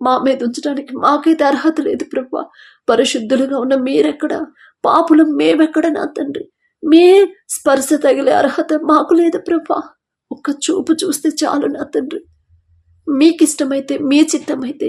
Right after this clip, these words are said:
మమ్మల్ని శుద్ధులను చేయమని అడుగుచున్నాం. బిడ్డల్ని ప్రభా స్వస్థపరచమని అడుగుచున్నాం నా తండ్రి. ఎటువంటి అనారోగ్య సమస్యలైనా నా ప్రభా, చిన్న బిడ్డలైనా, ముసలివాళ్ళైనా ప్రభా, యవనస్తులైనా సరే నా తండ్రి,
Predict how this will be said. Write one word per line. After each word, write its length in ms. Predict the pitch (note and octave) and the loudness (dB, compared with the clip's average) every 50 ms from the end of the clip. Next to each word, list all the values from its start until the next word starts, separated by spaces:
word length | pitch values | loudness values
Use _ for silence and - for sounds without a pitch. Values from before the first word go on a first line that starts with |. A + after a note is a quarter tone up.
| - - C4+ | -8 -6 -6
మమ్మల్ని 340 | C4 C4 C4 C#4 C#4 C#4 - | -6 -4 -4 -2 -4 -4 -2
శుద్ధులను 420 | - C#4+ A#3 A#3+ D4+ D4 D4+ D4+ | -4 -4 -2 0 0 2 2 0
చేయమని 400 | D4+ - D4+ C#4+ - D4 C#4+ C#4 | -2 -2 -4 -4 -4 -2 -2 -2
అడుగుచున్నాం. 480 | C#4 C#4 C#4 C#4 - - C#4+ C#4 D#4 - _ - | -2 -2 -4 -6 -8 -10 -10 -10 -10 -10 _ -4
బిడ్డల్ని 420 | A3+ A3 - A#3 D#4+ D#4+ D#4 D#4 | -2 -2 2 4 6 6 6 6
ప్రభా 420 | D#4 - - B3 A#3 - - - C#4 | 4 2 -2 -4 -4 -4 -8 -10 -10
స్వస్థపరచమని 880 | - - - - - - - C#4+ D4 D4 - - - - - C#4+ D4+ E4+ | -10 -8 -8 -8 -6 -6 -6 -6 -6 -6 -6 -6 -6 -6 -6 -6 -4 -4
అడుగుచున్నాం 520 | - D4 D4 D4 - - - C#3 C#3 C3+ - | -2 -2 -4 -4 -6 -8 -6 -6 -6 -6 -6
నా 120 | - - | -6 -8
తండ్రి. 360 | - - - C#4 B3+ - - _ _ _ _ _ _ _ _ - | -8 -6 -8 -8 -8 -8 -12 _ _ _ _ _ _ _ _ 0
ఎటువంటి 480 | C4+ A3 G#3+ C#4 B3+ A#3+ A3 - C4+ C4 | 2 2 2 0 -2 -4 -2 -2 0 0
అనారోగ్య 480 | A3 A3 A#3 C#4 C#4+ C#4 C#4+ B3+ C4+ C#4 C4+ | 0 0 2 2 2 0 0 0 -2 -2 -2
సమస్యలైనా 680 | - C#4+ B3 C4+ D4+ - - D#4 D4+ D#4 D4+ C#4 D4 - | 0 0 0 2 0 0 0 -2 -2 0 -2 -2 -2 -2
నా 140 | C#4+ C#4 C#4+ | -2 -4 -4
ప్రభా, 380 | C#4 - - C#4 C#4 - D4+ - - _ - | -6 -6 -8 -8 -8 -8 -10 -12 -10 _ -4
చిన్న 180 | - B3+ C4 C#4 | -2 0 0 0
బిడ్డలైనా, 500 | C4 C#4+ C#4 A3+ C4+ C4+ C#4 C#4 C4 - - | 0 0 -2 -2 -4 -4 -2 -4 -4 -4 -4
ముసలివాళ్ళైనా 840 | - - C#4+ - D#4+ C#4+ D4 D#4 - D4 D4 C#4+ C#4+ C4+ C4+ C#4+ D4 - - | -4 -4 -4 -2 -2 0 0 0 0 0 0 0 -2 -2 -4 -4 -6 -8 -8
ప్రభా, 300 | - C#4 - - - - - - - | -8 -8 -6 -6 -6 -8 -6 -4 -2
యవనస్తులైనా 760 | C4 C4 B3+ D4+ D4+ D#4 D4 D4+ - D#4 - - - C#4 C4+ C#4 | -2 0 2 2 2 2 2 0 -4 -8 -8 -6 -6 -6 -6 -8
సరే 280 | - - - - C4+ - | -8 -8 -6 -4 -4 -4
నా 140 | - C#3 - | -6 -8 -10
తండ్రి, 320 | - - - C#4 - - | -10 -10 -10 -10 -12 -14